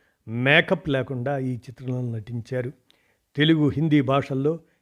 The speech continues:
ఈ చిత్రాన్ని రూపొందించారు. శ్యామ్ బెనిగల్ మరాఠీలో వచ్చిన కొండోరా నవల ఆధారంగా రూపుదిద్దుకున్న ఈ చిత్రంలో అనంతనాగ్, రావు గోపాలరావు, స్మితా పాటిల్ తదితరులు నటించారు.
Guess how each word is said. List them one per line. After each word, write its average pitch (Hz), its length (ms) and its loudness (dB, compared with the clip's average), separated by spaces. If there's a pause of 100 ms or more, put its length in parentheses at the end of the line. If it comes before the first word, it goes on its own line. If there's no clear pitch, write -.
(200)
ఈ 147 140 -2
చిత్రాన్ని 143 560 -2
రూపొందించారు. 127 840 -4 (500)
శ్యామ్ 160 320 4
బెనిగల్ 151 420 4 (480)
మరాఠీలో 156 640 4
వచ్చిన 135 500 -2 (360)
కొండోరా 156 600 4 (220)
నవల 131 300 -4
ఆధారంగా 123 580 -4
రూపుదిద్దుకున్న 120 720 -10
ఈ 120 140 -6
చిత్రంలో 139 560 -6 (1000)
అనంతనాగ్, 147 680 0 (960)
రావు 127 420 2
గోపాలరావు, 143 600 -2 (160)
స్మితా 123 440 -8
పాటిల్ 123 560 -8
తదితరులు 117 440 -8
నటించారు. 117 720 -6